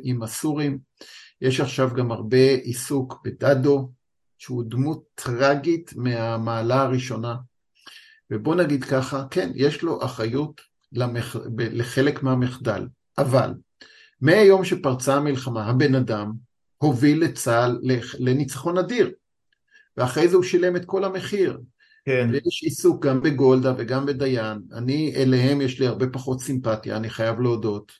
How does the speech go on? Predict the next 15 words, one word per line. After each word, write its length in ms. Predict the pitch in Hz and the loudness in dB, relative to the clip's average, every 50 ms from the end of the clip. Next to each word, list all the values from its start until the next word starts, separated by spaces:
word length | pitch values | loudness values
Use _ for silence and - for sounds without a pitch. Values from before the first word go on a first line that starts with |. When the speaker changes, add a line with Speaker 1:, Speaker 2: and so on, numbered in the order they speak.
| _ _ 101 | _ _ -10
Speaker 1:
אני 100 | 110 113 | -10 -10
חושב 260 | 113 - - 131 120 | -10 -6 -4 -4 -4
שהם 320 | 123 - 120 113 117 117 123 | -4 -4 -6 -4 -4 -4 -4
האשמים 500 | 120 117 - - 117 110 107 110 117 123 | -6 -6 -6 -6 -6 -6 -4 -4 -4 -4
העיקר-, 380 | 120 113 120 - 120 113 110 107 - | -4 -6 -6 -6 -6 -6 -6 -6 -6
העיקריים, 1040 | 113 110 110 110 107 - 131 123 123 - - 123 120 123 120 117 117 117 113 110 | -6 -6 -6 -6 -6 -6 -8 -8 -6 -6 -4 -2 0 0 0 0 -2 -4 -6 -8
אני 140 | 107 117 123 | -10 -12 -14
חושב 160 | - - 113 - | -14 -14 -14 -14
שהשחצנות 1700 | - - 104 95 - _ _ _ _ _ - - _ _ - - - - 135 127 - - - - - 117 110 113 123 135 143 143 131 - | -14 -14 -14 -16 -16 _ _ _ _ _ -20 -20 _ _ -14 -12 -6 -4 -4 -4 -4 -6 -10 -10 -8 -6 -4 -2 0 0 0 -2 -4 -4
והיהירות, 760 | 113 117 117 117 113 117 101 - 120 120 104 117 131 143 131 113 | -4 -4 -2 -2 -2 -2 -2 -2 -2 -2 -2 0 -2 -2 -2 -4
ואני 140 | 110 107 110 | -6 -6 -6
גם 180 | 113 120 123 | -6 -6 -4
דיברתי 400 | 123 127 120 135 147 156 151 143 | -4 -4 -2 -2 -4 -4 -4 -8
על 80 | 123 98 | -10 -10
זה, 120 | - - | -10 -12